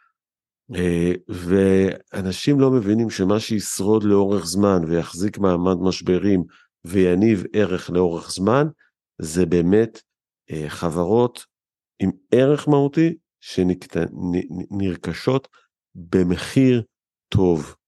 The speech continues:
יחסית. עדיף זול מאוד, אבל גם טוב יחסית זה good enough.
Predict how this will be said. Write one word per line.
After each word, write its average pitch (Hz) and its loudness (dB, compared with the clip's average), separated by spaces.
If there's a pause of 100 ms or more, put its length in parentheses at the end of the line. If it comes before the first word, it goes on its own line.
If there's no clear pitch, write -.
(220)
יחסית. 78 -8 (640)
עדיף 80 -2
זול 80 0
מאוד, 127 2 (180)
אבל 92 0
גם 92 2
טוב 87 0
יחסית 82 -6
זה 78 -4
good 76 -2
enough. 71 -8